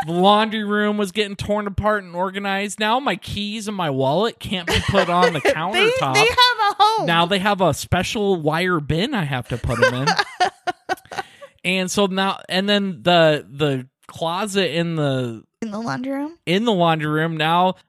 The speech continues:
Speaker 1: I went to go grab the broom, and now it was like, s-, I mean, I didn't have to dig it out from a pile. And then
Speaker 2: Right. It's amazing.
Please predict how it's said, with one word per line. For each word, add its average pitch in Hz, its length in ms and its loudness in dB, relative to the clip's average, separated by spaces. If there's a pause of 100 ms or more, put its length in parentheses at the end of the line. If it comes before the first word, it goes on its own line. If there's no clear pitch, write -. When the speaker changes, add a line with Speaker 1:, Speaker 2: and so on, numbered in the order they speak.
(200)
Speaker 1:
I 185 140 0
went 220 180 0
to 226 80 0
go 196 140 4
grab 196 240 4
the 151 80 0
broom, 185 420 2
and 165 100 0
now 196 300 4
it - 120 -6
was 175 200 -2
like, 160 160 0
s-, - 360 -8 (540)
I 151 140 -10
mean, 170 180 -2
I 170 100 2
didn't 190 160 0
have 196 140 0
to 170 120 -2
dig 165 380 2
it 185 80 2
out 170 200 2
from 175 160 -4
a 123 80 -2
pile. 170 420 0
And 175 140 -4
then 156 60 0
Speaker 2:
Right. 330 440 2 (220)
It's 359 180 -2
amazing. 320 680 -2